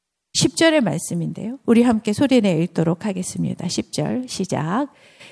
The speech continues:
예수께서 이르시되 "이 사람들로 앉게 하라." 하시니 그곳에 잔디가 많은지라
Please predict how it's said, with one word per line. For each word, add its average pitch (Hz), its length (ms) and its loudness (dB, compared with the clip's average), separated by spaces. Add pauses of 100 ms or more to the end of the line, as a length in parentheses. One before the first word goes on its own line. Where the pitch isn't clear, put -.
예수께서 294 600 6
이르시되 220 880 4 (200)
"이 269 260 8
사람들로 269 880 6
앉게 240 400 6
하라." 285 300 4
하시니 190 680 0 (220)
그곳에 190 420 6
잔디가 214 560 6
많은지라 180 800 2